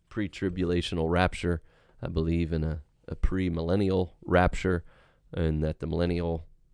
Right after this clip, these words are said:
kingdom will come at the end of the seven-year tribulation, and that's when the Lord will return, set up his literal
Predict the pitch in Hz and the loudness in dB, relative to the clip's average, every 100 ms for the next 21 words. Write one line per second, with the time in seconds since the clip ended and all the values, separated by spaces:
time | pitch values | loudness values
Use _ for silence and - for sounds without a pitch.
0 | - - 98 92 90 85 78 - 104 95 | -20 -2 2 2 2 0 -4 -2 4 4
1 | 92 90 - - 82 53 95 92 90 - | 4 2 -4 -8 -8 0 4 4 2 -2
2 | 104 82 80 - 92 90 90 92 87 82 | -6 -6 -6 2 2 2 0 0 -2 -4
3 | - - 101 90 87 87 - 87 80 - | -8 -4 -2 0 0 0 -2 -4 -4 -8
4 | - - - _ _ - 82 78 78 80 | -20 -20 -20 _ _ -4 0 2 2 0
5 | - 80 78 82 80 78 98 - 95 90 | 0 -2 2 2 0 -2 -10 0 4 4
6 | 82 - 87 80 - 82 78 80 85 78 | 4 2 -2 -2 0 0 0 -2 0 -2